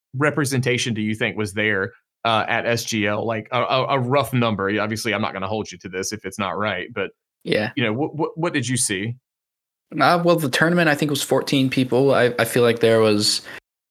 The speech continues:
Speaker 2: maybe about fourteen more people, <laughs> uh, that were there that didn't enter. So I'd say about
Speaker 1: Mm-hmm.
Speaker 2: thirty or so people.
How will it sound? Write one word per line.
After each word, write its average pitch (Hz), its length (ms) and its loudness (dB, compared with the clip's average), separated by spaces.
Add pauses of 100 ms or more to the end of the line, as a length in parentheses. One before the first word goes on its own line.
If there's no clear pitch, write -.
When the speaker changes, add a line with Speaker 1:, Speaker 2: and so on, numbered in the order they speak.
(140)
Speaker 2:
maybe 107 340 4
about 90 400 2 (500)
fourteen 104 520 0
more 101 320 2
people, 104 600 0 (400)
<laughs> - 400 -10
uh, 98 240 0
that 104 160 6
were 110 80 6
there 104 160 8
that 85 120 2
didn't 104 200 2
enter. 104 340 2
So 101 180 -2 (140)
I'd 101 300 0
say - 160 0
about 92 320 -2
Speaker 1:
Mm-hmm. 151 100 6
Speaker 2:
thirty 117 320 6
or - 80 0 (100)
so - 100 -4
people. 87 460 -6